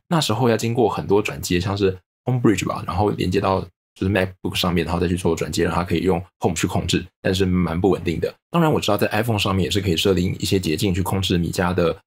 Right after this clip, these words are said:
App，那但是我现在是可以在 MacBook 上面去运行 iPad 版的米家 App，操作起来就方便非常多，而且可以控制的细节也更多，稳定性也非常好。目前比较明显的缺点大概就是这样的 App，它的耗电量可能比较大，至少我在活动监视器里面看到，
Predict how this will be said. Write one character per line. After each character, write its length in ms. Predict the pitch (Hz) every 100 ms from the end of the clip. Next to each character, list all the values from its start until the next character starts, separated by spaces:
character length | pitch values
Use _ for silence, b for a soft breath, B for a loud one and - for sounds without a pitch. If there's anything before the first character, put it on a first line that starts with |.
| -
App， 220 | 95 - - _ -
那 80 |
但 160 | 156 160
是 60 | 151
我 100 | -
现 180 | 113
在 140 | 110 98
是 160 | -
可 200 | - -
以 80 | 147
在 120 | 110
MacBook 300 | 95 98 -
上 220 | 98 101 90
面 200 | 95 95 _ _ -
去 100 | 127
运 200 | 143 107
行 340 | 90 87 92 _ -
iPad 220 | 107 131
版 140 | - -
的 80 |
米 100 | -
家 200 | 78 87 -
App， 160 | - - _ _ _
操 140 | - 170
作 100 | 165
起 100 | 92
来 80 |
就 80 | 104
方 180 | 95 113
便 160 | 120 95
非 60 | 101
常 160 | 98 85
多， 160 | 90
而 100 | 110
且 100 | 110
可 60 | 101
以 60 |
控 240 | 90 - 110
制 100 | 101
的 60 |
细 160 | 85 127
节 140 | -
也 100 | -
更 180 | 98 92
多， 220 | 95 87 - -
稳 140 | 113
定 140 | 139 147
性 140 | 135
也 60 | -
非 180 | 107
常 120 | 104 82
好。 280 | - - _ _ _ -
目 100 | 180
前 140 | 104
比 80 | 98
较 80 | 113
明 140 | 104
显 80 | 107
的 60 | 87
缺 120 | 101
点 120 | 90
大 100 | 90
概 80 | 95
就 80 | 98
是 80 |
这 100 | 92
样 80 | 113
的 100 | 90
App， 160 | 107 92 - _
它 140 | - 104
的 120 | 90
耗 200 | - 117
电 120 | 104
量 160 | 98 87
可 160 | -
能 120 | 87 85
比 60 |
较 120 | 90
大， 220 | 95 - - -
至 100 | 135
少 120 | 92
我 120 | 85
在 220 | 95 90
活 160 | 87 92
动 160 | 107
监 120 | 98 92
视 100 | 92
器 160 | -
里 80 | 85
面 140 | 87 87
看 180 | 87
到， 260 | 90 80